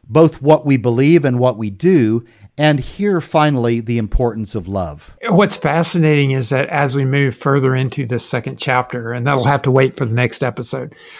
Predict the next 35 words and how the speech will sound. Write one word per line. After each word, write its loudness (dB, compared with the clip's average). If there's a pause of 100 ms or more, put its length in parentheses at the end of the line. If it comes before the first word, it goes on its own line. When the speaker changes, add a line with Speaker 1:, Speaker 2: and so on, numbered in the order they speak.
Speaker 2:
we're 4
gonna 2
find 2
out 4
that -6
there -2
has -6
been -6
some -8
serious -2
division -2
within -6
the -6
community -4
that -6
John -4
is -8
addressing. -6 (340)
And 2
he -4 (100)
is -4 (300)
fighting -4
mad. -2
Speaker 1:
Hmm. -8
Speaker 2:
In 0
fact, -2
he's -2
essentially 0
going -2
to -8
call -2
the -2
people -6
who -6
left -2